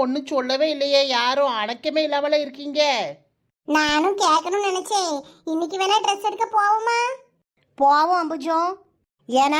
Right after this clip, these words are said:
Speaker 3: நாளைக்கு ரெண்டாம் மறு வீடு இருக்கா, மவளுக்கும் மருமகனுக்கும் துணி எடுத்து கொடுக்கணும்ல.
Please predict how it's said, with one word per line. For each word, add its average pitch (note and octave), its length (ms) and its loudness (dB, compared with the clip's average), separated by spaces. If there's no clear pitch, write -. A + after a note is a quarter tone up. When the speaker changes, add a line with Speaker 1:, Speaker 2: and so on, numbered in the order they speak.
Speaker 3:
நாளைக்கு C4 400 0
ரெண்டாம் D4+ 280 2
மறு D4+ 160 0
வீடு D4+ 180 -4
இருக்கா, F4 280 0
மவளுக்கும் D4 520 2
மருமகனுக்கும் D#4 520 0
துணி E4 200 -2
எடுத்து D#4+ 180 -4
கொடுக்கணும்ல. D#4+ 460 0